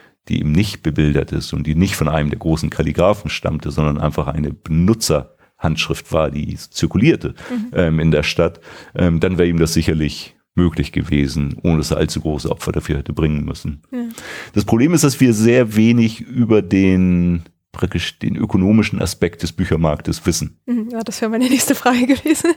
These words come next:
Speaker 2: <laughs>
Speaker 1: Ja,
Speaker 2: Ja.
Speaker 1: also traditionell ist es eben so, also die Islamwissenschaft kommt ja eher aus einer ideengeschichtlichen Ecke, beziehungsweise kulturwissenschaftlichen Ecke. Und sowas wie Sozial-, Wirtschaftsgeschichte ist traditionell nicht besonders stark verankert,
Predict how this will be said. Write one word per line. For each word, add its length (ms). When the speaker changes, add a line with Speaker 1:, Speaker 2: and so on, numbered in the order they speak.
Speaker 2:
<laughs> 120
Speaker 1:
Ja, 240
Speaker 2:
Ja. 100
Speaker 1:
also 140
traditionell 540
ist 100
es 140
eben 240
so, 240
also 160
die 80
Islamwissenschaft 840
kommt 280
ja 220
eher 300
aus 260
einer 220
ideengeschichtlichen 1300
Ecke, 360
beziehungsweise 560
kulturwissenschaftlichen 1300
Ecke. 380
Und 600
sowas 320
wie 60
Sozial-, 840
Wirtschaftsgeschichte 1000
ist 380
traditionell 420
nicht 220
besonders 400
stark 320
verankert, 680